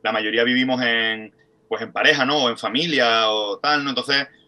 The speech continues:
eh, digamos, es importante el hecho de, de, eh, o sea, el, el ligar, ¿no? El, el conocer a otra persona y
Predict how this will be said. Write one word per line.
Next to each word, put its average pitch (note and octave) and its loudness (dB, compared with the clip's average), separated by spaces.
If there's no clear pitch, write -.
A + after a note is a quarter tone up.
eh, A#2+ 0
digamos, C3+ 2
es C3 -2
importante D#3 -2
el A#2 2
hecho B2 -2
de, B2+ 2
de, A#2 2
eh, - -10
o - -6
sea, C#3 -2
el, B2 -4
el C3 -2
ligar, C3 4
¿no? E3 2
El, C3+ 2
el A#2+ 0
conocer A#2 -2
a C#3+ 4
otra D3 4
persona D3+ 2
y A#2+ 0